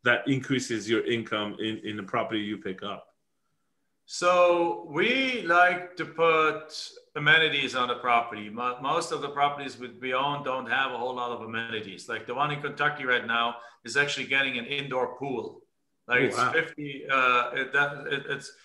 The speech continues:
Speaker 2: it's fifty, two hundred fifty-eight units. So, uh, they have this big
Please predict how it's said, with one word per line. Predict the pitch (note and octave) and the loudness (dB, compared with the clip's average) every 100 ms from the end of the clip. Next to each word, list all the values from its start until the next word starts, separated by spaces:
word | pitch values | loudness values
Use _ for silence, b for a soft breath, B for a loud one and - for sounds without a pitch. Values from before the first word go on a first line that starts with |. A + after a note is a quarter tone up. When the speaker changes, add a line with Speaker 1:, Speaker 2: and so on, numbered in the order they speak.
| b - | b -6
Speaker 2:
it's | C3+ | -6
fifty, | - F3 F3 E3 D3 C#3+ | 2 2 2 0 -2 -2
two | C#3+ F#3+ | -2 0
hundred | D3+ | 0
fifty-eight | D3+ D#3 C#3+ C3+ | -2 -2 2 2
units. | C3 F3+ D#3+ B2 B2 - b b b | 2 2 4 2 0 -8 b b b
So, | - C#3+ C#3 C3+ C3+ C3+ | -4 0 2 4 2 0
uh, | C3+ C3+ C3 | 0 2 2
they | C3+ | 6
have | D#3+ D3+ | 6 6
this | C#3 | 0
big | - D3 D3+ D#3 D3+ - - | 2 4 6 6 4 -6 -14